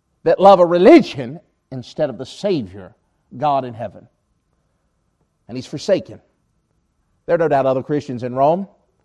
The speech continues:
Some of them might have been close to him. Fear grasped their heart. And he stood by himself to give an account, but he uses this phrase, "But the Lord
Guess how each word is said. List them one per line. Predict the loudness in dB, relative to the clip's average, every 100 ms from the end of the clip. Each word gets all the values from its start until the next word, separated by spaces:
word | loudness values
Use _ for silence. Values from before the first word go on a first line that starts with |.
| _ _ _ _
Some | -6 -4
of |
them | -2
might | 0
have | -2
been | -2
close | 0 0 0
to | -4 -14
him. | -14 -20 _ _ _ _ _ _ _ _
Fear | -2 -2
grasped | 0 -4 -4 -8 -6
their | -4 0
heart. | 2 2 -2 _ _ _ _ _ _ _ _ _ _ _ _ _ _ _ _ _ _ _
And | -20
he |
stood | -10 -8 -4
by | -4 -6
himself | -10 -6 -6 -6
to | -8
give | -10
an | -10
account, | -12 -12 -10 -12
but | -12 -10
he |
uses | -10 -12 -12
this | -14
phrase, | -8 -8 -8 -10 -18 _ _ _ _ _ _ _ _
"But | -6 -4 -4
the | -6
Lord | -2 0 0 -4 -10